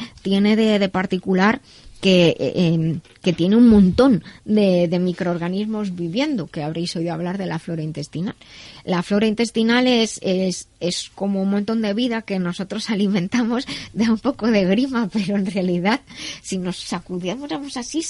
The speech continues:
eh, sacan siempre bichos vivos de nosotros. <laughs> Bueno, pues <laughs> la, la, la flora intestinal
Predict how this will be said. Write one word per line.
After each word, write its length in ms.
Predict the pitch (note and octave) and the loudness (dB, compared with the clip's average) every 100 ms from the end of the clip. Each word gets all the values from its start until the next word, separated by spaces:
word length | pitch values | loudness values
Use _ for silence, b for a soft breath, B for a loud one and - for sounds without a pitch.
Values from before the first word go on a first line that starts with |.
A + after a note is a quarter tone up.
| - - | -10 -12
eh, 100 | E3+ | -12
sacan 400 | - G3+ A3+ C4 | -10 -8 -8 -8
siempre 360 | - B3 B3 | -10 -10 -8
bichos 400 | G3 A3 - G3 | -8 -8 -10 -10
vivos 340 | F3+ A3+ - - | -6 -8 -8 -10
de 120 | E3 | -6
nosotros. 580 | D3+ D#3 E3 - - - B | -6 -8 -12 -18 -20 -20 B
<laughs> 40 | B B C4+ G3+ | B B -8 0
Bueno, 340 | B3+ G#3+ F#3+ - D#4 C4+ | 2 4 2 0 -4 4
pues 400 | A#3+ D4 C4+ A3+ | 8 8 8 8
<laughs> 20 | |
la, 340 | B3 C#4 - - C4+ - A#3 - F4 F4+ E4+ E4 C4 A3+ | 6 6 4 2 -2 -2 -6 -2 0 0 0 -2 0 2
la, 280 | A3+ G3+ - | 4 4 4
la 140 | G3+ | 0
flora 240 | G3+ B3+ D#4+ | 2 2 2
intestinal 600 | D4 D4 C#4 C4 C#4 | 2 -2 0 2 2